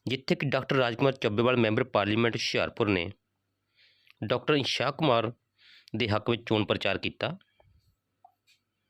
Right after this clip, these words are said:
ਇਸ ਮੌਕੇ ਉਹਨਾਂ ਨੇ ਸਰਬ ਧਰਮ ਨਿਊਜ਼ ਦੀ ਟੀਮ ਨਾਲ ਗੱਲਬਾਤ ਕਰਦੇ ਹੋਏ ਦੱਸਿਆ ਕਿ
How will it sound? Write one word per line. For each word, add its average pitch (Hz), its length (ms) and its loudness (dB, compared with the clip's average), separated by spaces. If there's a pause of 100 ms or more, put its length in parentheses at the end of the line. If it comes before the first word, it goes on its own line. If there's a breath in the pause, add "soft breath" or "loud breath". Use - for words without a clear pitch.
(760)
ਇਸ 139 200 -4
ਮੌਕੇ 160 360 2
ਉਹਨਾਂ 151 160 4
ਨੇ 120 240 2
ਸਰਬ 135 380 -4
ਧਰਮ 139 160 2
ਨਿਊਜ਼ 127 160 4
ਦੀ 123 60 0
ਟੀਮ 110 220 0
ਨਾਲ 135 140 2
ਗੱਲਬਾਤ 113 320 0
ਕਰਦੇ 107 260 -2
ਹੋਏ 113 100 2
ਦੱਸਿਆ 101 440 0 (1400)
ਕਿ - 140 -6